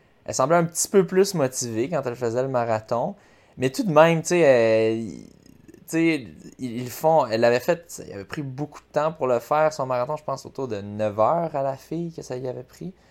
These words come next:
Euh, puis ça, c'était avec l'accord, euh, de, de, des, des directeurs de course, euh, de, de l'époque, parce que techniquement, un marathon, je pense, t'as pas le droit en bas de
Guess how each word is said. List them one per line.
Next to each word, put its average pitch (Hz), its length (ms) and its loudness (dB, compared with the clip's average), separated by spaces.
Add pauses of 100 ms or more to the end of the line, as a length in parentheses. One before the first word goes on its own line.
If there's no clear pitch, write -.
(400)
Euh, 107 400 4
puis - 140 -8
ça, 185 80 2
c'était 180 140 4
avec 160 220 4
l'accord, 156 680 6
euh, 104 300 0
de, 98 260 -8
de, 92 320 -10
des, 82 640 -12 (100)
des 104 160 -10
directeurs 117 540 -2
de 110 100 -2
course, - 600 -4 (380)
euh, 69 420 -6
de, 104 140 -6
de 104 120 -4
l'époque, 110 540 0
parce 110 260 2
que 165 280 2
techniquement, 147 540 -4
un 160 100 0
marathon, 110 420 -2
je - 80 -20
pense, 123 240 -6 (240)
t'as 113 80 -6
pas - 220 -2
le 113 40 -2
droit 127 200 2
en 123 60 2
bas 110 180 -2
de 104 100 -10